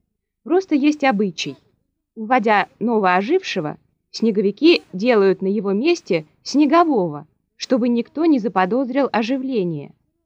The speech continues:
Делают в точности такого же, и даже дети, которые вылепили первого снеговика, не заметят разницы. Вот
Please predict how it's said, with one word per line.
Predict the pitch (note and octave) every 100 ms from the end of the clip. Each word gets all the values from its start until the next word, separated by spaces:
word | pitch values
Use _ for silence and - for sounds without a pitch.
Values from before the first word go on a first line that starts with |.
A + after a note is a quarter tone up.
| _ _ _ -
Делают | E3 D4+ F4+ A3+ D#3 _
в | _
точности | C4 D4+ D4+ D4+ D#4+
такого | D#4 E4+ F4 D4+ G3 D#3+
же, | D3 - _ _ _
и | G#3
даже | G#3 G#3+ G3
дети, | D#3+ B3 D#4+ - F3 - _ -
которые | B3+ C4+ B3 A3
вылепили | D4 C4+ G#3+ G#3+ G#3
первого | G#3+ C4 G#3+ F3+ F3+
снеговика, | F#3 G3 E3+ D#3+ D#3 A#3 C#4+ B3+ _ _
не | F#3+ F#3
заметят | F3 F#3 A#3+ A#3+ -
разницы. | F#3 E3 D3+ D3 _ - _ _ _ _ _ _ _
Вот | F3